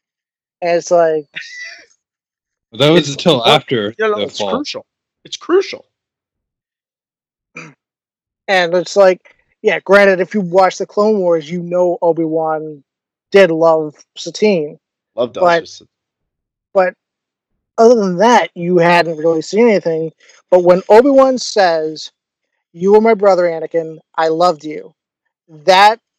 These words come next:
Speaker 1: is a big moment, not only for Anakin, but for Obi-Wan.
Speaker 3: Yeah.
Speaker 1: 'Cause Obi-Wan was always the by-the-book Jedi,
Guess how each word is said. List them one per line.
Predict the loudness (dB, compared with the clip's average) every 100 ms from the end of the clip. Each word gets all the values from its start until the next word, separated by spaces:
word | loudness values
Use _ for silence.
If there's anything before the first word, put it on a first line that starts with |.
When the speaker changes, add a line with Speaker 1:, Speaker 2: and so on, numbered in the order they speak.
| -10
Speaker 1:
is | -6 -6 -6 -10 -12 -20 _ _ _ _ _ _ -8
a | -6 -6
big | -6 -2 -2 -2
moment, | -6 -4 -4 -4
not | 0 0 0
only | -4 -4 -6 -8
for | -4 0 0 -2 -6 _ _ _ _ _ _ -4
Anakin, | 0 0 0 -4 -6 -10 -2
but | 2 2 _
for | -14 -10
Obi-Wan. | -6 -4 -4 -8 -14 -20 _ _ _ -10
Speaker 3:
Yeah. | -6 -6 -6 _
Speaker 1:
'Cause | 2 4 4 0 -10 -20 _ _ _ -4
Obi-Wan | 2 2 2 -2 -4 -6 -8
was | -6 -6 -6 -10 -20 -20 -4
always | 2 4 4 2 0 -6 -4
the | -2 -2 -4 -4 -8 _ _ -2
by-the-book | 2 2 2 -2 0 0 0 _ _ -8
Jedi, | 0 0 0 -2 -4